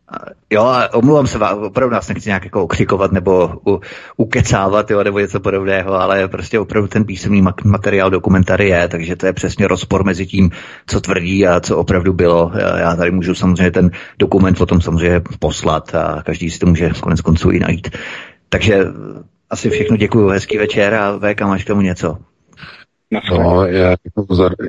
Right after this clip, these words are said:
Speaker 3: <clears throat> no, já děkuju za dotaz, samozřejmě tohle právě přesně ano, o čem jsem hovořil. Eh, to znamená činy a slova.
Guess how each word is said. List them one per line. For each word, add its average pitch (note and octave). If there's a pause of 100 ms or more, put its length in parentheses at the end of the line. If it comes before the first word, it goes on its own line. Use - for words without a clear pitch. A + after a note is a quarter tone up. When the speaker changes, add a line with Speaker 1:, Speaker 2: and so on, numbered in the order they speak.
(200)
Speaker 3:
<clears throat> A#2
no, D#2+
já F2
děkuju F#2+
za F2
dotaz, F#2
samozřejmě F#2
tohle F2+
právě F2
přesně -
ano, D#2+
o E2
čem E2+
jsem F2
hovořil. D#2+ (400)
Eh, E2+
to F2
znamená E2+ (460)
činy E2+
a -
slova. D2+